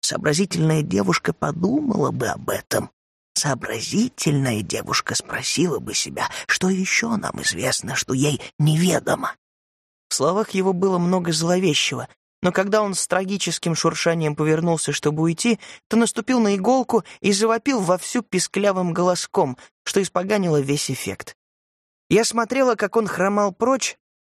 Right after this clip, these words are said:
и тут какое-то движение, блик света попалось мне на глаза, привлекло моё внимание, и я глянула вокруг.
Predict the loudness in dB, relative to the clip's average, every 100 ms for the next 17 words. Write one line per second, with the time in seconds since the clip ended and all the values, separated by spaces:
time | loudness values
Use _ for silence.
0 | _ -2 0 0 2 2 0 0 0 0
1 | 2 2 2 2 2 2 2 2 0 -2
2 | 0 0 -2 -2 -2 0 0 0 -2 0
3 | 0 0 2 2 2 -2 -4 _ _ _
4 | 0 2 2 2 2 2 0 2 4 4
5 | 2 0 -2 _ _ 0 2 2 2 2
6 | 2 2 0 -2 -6 -8